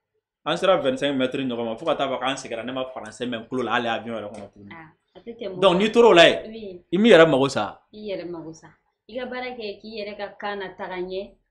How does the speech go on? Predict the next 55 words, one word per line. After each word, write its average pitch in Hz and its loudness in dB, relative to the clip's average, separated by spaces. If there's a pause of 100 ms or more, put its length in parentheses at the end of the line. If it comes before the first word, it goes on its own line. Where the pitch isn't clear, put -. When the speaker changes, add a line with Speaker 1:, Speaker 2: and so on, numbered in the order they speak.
(100)
Speaker 2:
o 180 -12
ka 190 -8
se 233 -14
ka 226 0
Speaker 1:
Non, 311 6
i 339 12
yɛrɛ 254 12
ka 208 8
kan 226 8
ta, 175 8
i 175 8
ka 190 10
baara 196 10
kɛ 190 6
n'a 175 6
ye, 135 0
et 214 2
puis 220 0
i 220 0
ka 226 6
kan 247 6
ta 175 2
fana, 165 2
kan 208 2
min 190 -2
kɛ 135 0
universel. 147 0
Speaker 2:
Mm. 202 -16 (200)
Speaker 1:
Parce 135 -2
que 156 6
an 190 4
bɛ 208 6
yɔrɔ 254 10
min 202 8
na 160 4
sa, 143 6
anglais 151 4
bi 175 0
mɔgɔw 143 6
arranger 131 4
kosɛbɛ 139 -4
ka 131 0
tɛmɛ 120 -6
Faransi 104 -10
kan. - -14 (380)
Speaker 2:
Mm. 202 -16 (120)
Speaker 1:
Mɔgɔ 175 10
mɔgɔ 208 6
bi, 139 -4
n'i 160 0
bɛ 170 -4
dɔɔnin 180 6
dɔn 180 8
anglais 143 6
la, 117 2